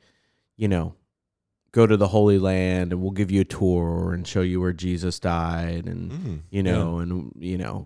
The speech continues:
Speaker 1: go to
Speaker 2: Anybody need a
Speaker 1: Cana
Speaker 2: tour
Speaker 1: and all
Speaker 2: guide? Need a
Speaker 1: these things.
Speaker 2: chaplain?
Speaker 1: Right. You should do that for
Speaker 2: Oh.
Speaker 1: Bermuda.
Speaker 2: Oh.
Speaker 1: You can be the, I, I already got it. You can be the cruising priest and you'll go on cruises. You'll
Speaker 2: Mm-hmm.
Speaker 1: celebrate the sacraments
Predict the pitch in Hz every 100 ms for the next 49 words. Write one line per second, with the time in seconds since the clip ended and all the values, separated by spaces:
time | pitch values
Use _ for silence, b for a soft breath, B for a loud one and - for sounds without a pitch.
0 | - 95 92 90 85 78 90 92 95 104
1 | 104 95 104 95 110 113 107 98 95 110
2 | 101 101 117 123 123 123 151 98 - _
3 | _ _ _ _ _ _ _ 101 113 160
4 | 208 165 98 90 85 85 156 - _ _
5 | _ - - 113 113 110 123 185 90 -
6 | _ _ _ - 95 147 269 220 90 76
7 | 76 76 73 76 - _ - 117 123 156
8 | 139 131 117 - - 110 - 113 113 110
9 | 104 110 95 - 101 110 101 104 98 -
10 | - 110 104 113 107 - 117 110 - -
11 | - _ _ 104 104 101 92 98 104 127
12 | - 135 107 92 107 - _ _ - 104
13 | 92 98 98 98 107 117 - 110 104 107
14 | 104 95